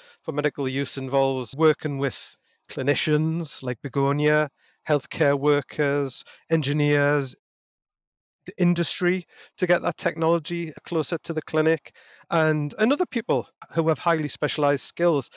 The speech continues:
such as regulatory, clinical trials, manufacturing, and patients as well. You should also be working with patients to make sure that you're meeting their needs. Getting a product to market,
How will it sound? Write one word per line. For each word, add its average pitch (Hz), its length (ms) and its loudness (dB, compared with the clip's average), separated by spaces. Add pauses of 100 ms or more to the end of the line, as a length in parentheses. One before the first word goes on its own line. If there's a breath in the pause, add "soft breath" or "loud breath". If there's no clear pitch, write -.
(140 loud breath)
such - 320 -4
as 123 160 -4
regulatory, 143 880 0
clinical 156 340 2
trials, 143 640 0
manufacturing, 147 920 -2 (100)
and 170 120 -4
patients 214 460 0
as 139 120 -8
well. 165 260 2
You 131 140 -10
should 156 220 -6
also 156 260 0
be 139 80 -8
working 143 300 -2
with 131 140 -8
patients 175 440 -4
to - 80 -16
make 139 200 -2
sure 135 260 -4
that 131 180 -4
you're 127 100 -8
meeting 135 280 -6
their 147 180 0
needs. 127 480 -8
Getting 196 220 2
a 180 60 2 (140)
product - 680 -2 (280)
to 170 100 -2
market, 156 600 0